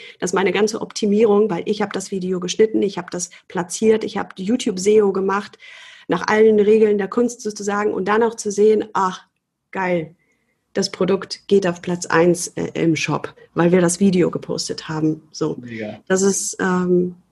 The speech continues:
Speaker 1: das ist dann schon cool, ja.
Speaker 2: Okay, das heißt, als YouTuber, wenn ich jetzt eine Person bin oder eine Marke bin oder auch eine Firma bin, gilt es, interessante Videos für den Otto Normalo vielleicht oder für eine bestimmte Zielgruppe zu bauen,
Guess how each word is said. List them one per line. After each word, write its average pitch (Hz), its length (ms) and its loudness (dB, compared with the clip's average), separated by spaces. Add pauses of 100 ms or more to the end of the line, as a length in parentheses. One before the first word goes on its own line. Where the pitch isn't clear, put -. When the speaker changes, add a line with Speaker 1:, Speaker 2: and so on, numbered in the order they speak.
(240)
Speaker 1:
das 180 160 0
ist 175 180 -4
dann 170 140 2
schon 175 280 -2
cool, 165 220 -4
ja. 156 180 -6 (300)
Speaker 2:
Okay, 175 180 2
das 143 180 0
heißt, 202 340 -4
als 160 240 0
YouTuber, 214 500 0
wenn 165 120 0
ich - 100 -6
jetzt 143 220 -2
eine 143 140 0
Person 156 560 0
bin 190 300 2
oder 135 280 2
eine 123 160 0
Marke 160 380 0
bin 151 300 0
oder 131 240 -2
auch 123 140 -8
eine 123 120 -6
Firma 214 400 0
bin, 190 340 0
gilt 180 300 2
es, 262 300 -4 (360)
interessante 165 880 -2
Videos 190 680 -4
für 190 500 2
den 151 360 0
Otto 165 280 0
Normalo 143 520 2
vielleicht 226 560 -4
oder 160 220 0
für - 120 -6
eine 151 100 -4
bestimmte 135 360 -8
Zielgruppe 202 540 -6
zu 143 260 -10
bauen, 170 500 -2